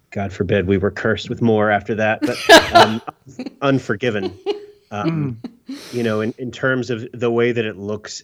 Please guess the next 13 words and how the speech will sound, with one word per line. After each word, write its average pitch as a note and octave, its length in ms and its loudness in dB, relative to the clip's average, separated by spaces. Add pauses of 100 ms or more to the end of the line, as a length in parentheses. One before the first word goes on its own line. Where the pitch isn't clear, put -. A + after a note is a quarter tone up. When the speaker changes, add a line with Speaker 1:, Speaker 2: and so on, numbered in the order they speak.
Speaker 1:
at G#2 240 -4
the G2+ 220 -2
genre G2 640 -2
of G2+ 480 2 (320)
a A2 100 2
gangster G2+ 460 -2
film. F2+ 460 -12 (140)
And G#2+ 180 -2
it, G2+ 260 -6
and G2+ 140 -6
it E2 100 -8 (120)
sort G#2+ 280 2
of, F#2+ 280 -4